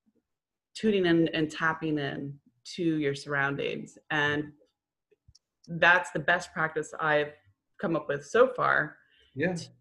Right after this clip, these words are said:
Speaker 1: to really appreciate being alive. You know, we're not guaranteed that we're gonna make it in five minutes. We're not guaranteed that we're gonna make it tomorrow.
Speaker 2: Yeah.
Speaker 1: And that's a really hard lesson to learn, especially when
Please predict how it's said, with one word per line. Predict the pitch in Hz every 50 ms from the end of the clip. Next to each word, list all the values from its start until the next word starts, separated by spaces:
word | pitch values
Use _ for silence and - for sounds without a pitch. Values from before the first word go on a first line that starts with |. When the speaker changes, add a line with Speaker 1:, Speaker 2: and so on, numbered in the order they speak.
| _ -
Speaker 1:
to | 156 156 151 147 147 147 147 147 151
really | 175 190 190 185 165
appreciate | 160 - - - 208 208 196 - - 160 147 - - - - - _ _ _ _ _ _ _ _ _ _ -
being | 170 214 247 269 285
alive. | 233 175 160 - - - - - - _ -
You | - - 160
know, | 160 151 160
we're | 175 214
not | 254 254 240 214
guaranteed | 220 220 226 220 214 - 214 214 208 180 160 156 156
that | 151 -
we're | 156 151 151
gonna | 147 147 147 147 147 143 - _ _ _ _ _
make | - 180 180 180
it | 196 - -
in | 165 160
five | - 160 151 151 156
minutes. | 160 208 226 - - - - - -
We're | 170 160
not | 160 156 151
guaranteed | - 165 165 165 160 165 - 175 170 170
that | 165 156
we're | 156 156
gonna | 156 156
make | 156 151 151
it | - -
tomorrow. | - 170 165 - - - - - 165 - _ _ _ _ _ - - _ _ _
Speaker 2:
Yeah. | - 95 90 92
Speaker 1:
And | - 175 170 175 170 160
that's | 175 190 214 240 233 -
a | 180 160
really | 165 175 196 226 254 277 254 208
hard | 196 - 175 151 147 -
lesson | 147 147 147 - 151 151
to | 151 147
learn, | 151 147 147 147 151
especially | 151 147 - 185 190 185 - - 160 147 147 151 151 147 151 151 _ _ _ _
when | - 170 165 156 151 151 147 147 151 151 151 151 151 147